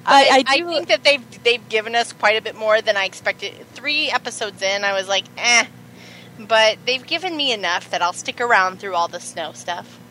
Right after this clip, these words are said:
Speaker 1: Well, and I, I, it's good because they've got good,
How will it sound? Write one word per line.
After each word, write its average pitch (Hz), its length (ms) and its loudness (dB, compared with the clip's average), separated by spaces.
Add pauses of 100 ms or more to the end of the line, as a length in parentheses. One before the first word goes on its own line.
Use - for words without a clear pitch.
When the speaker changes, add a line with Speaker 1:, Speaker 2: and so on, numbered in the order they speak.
(460)
Speaker 1:
Well, 311 320 6
and 208 240 -2 (220)
I, 269 100 -6 (100)
I, 254 220 -4
it's - 180 -16
good 370 260 -4
because 294 240 -8
they've 226 160 -2
got 254 220 4 (160)
good, 233 220 -2